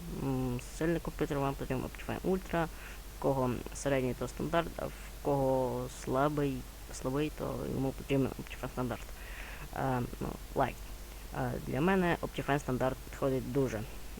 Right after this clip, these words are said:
добре, тому ми нажимаємо Ctrl-A і копіюємо всі файли, що тут є. Е, перекидаємо їх в, е, Minecraft Jar. Е, нажимаємо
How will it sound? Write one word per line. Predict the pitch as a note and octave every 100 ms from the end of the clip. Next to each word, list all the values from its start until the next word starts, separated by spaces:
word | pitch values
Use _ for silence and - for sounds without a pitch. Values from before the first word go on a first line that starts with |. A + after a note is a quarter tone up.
| -
добре, | D3+ D#3+ E3 - -
тому | D3 C#3
ми | C3+ C3+ A#2+ - -
нажимаємо | C3 C3 C3 B2+
Ctrl-A | C3+ A#2+ G#2+ - F3+ F#3
і | - D#3+ C#3+ C3+ - - - -
копіюємо | C#3 D3 E3+ D#3+ C#3+ -
всі | - D3+ C#3+
файли, | - C#3+ C3+
що | - C3
тут | A#2+ -
є. | - - - - -
Е, | C3 B2 A#2+ -
перекидаємо | C#3 C#3+ B2+ B2 B2 A#2+
їх | B2 C3 A#2 A#2+ -
в, | B2
е, | A#2+ B2+ - - - - - - - - - B2+ B2+ C3
Minecraft | B2+ A#2+ - B2
Jar. | C3+ F3 - - - - - - - - - - - - -
Е, | C3
нажимаємо | B2 A#2+ B2 A#2